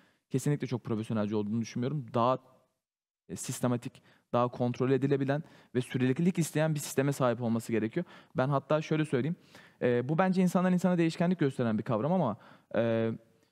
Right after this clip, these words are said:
insan kendini nasıl iyi hissediyorsa o şekilde devam etmeli ama insan fizyolojisinin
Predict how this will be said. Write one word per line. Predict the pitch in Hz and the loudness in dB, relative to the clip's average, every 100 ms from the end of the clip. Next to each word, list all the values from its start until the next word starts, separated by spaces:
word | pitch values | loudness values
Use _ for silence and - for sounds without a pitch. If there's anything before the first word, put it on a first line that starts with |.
| _ _ _ _ _ _ | _ _ _ _ _ _
insan | 131 131 185 | -4 2 4
kendini | 180 196 190 | 4 6 4
nasıl | 196 190 | 4 4
iyi | |
hissediyorsa | 170 - 175 208 - | 4 2 2 2 2
o | 160 | 2
şekilde | 208 190 160 | 4 2 4
devam | 135 117 | 2 2
etmeli | 110 139 180 | 0 0 2
ama | 190 143 - _ - | 2 0 -4 _ 0
insan | 151 - 208 | 2 2 0
fizyolojisinin | 196 147 160 156 196 202 127 | 0 0 2 2 2 2 0